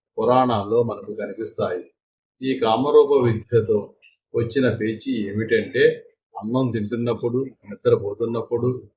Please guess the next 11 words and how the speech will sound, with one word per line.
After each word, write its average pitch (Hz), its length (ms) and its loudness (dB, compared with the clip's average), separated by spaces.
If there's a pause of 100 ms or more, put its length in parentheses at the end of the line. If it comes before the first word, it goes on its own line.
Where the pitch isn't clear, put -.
(140)
శృంగార 123 540 2
అవస్థలో 117 560 4
మునిగినప్పుడు 117 640 0
మాయావేషాలు 107 1000 2
చెల్లవు, 104 480 -2 (460)
సహజ 120 340 2
రూపాలు 107 520 4
వచ్చేస్తాయి, 107 640 0 (400)
దొంగలు 117 400 0
దొరికిపోతారు. 110 840 0 (560)
ముఖ్యంగా 107 720 2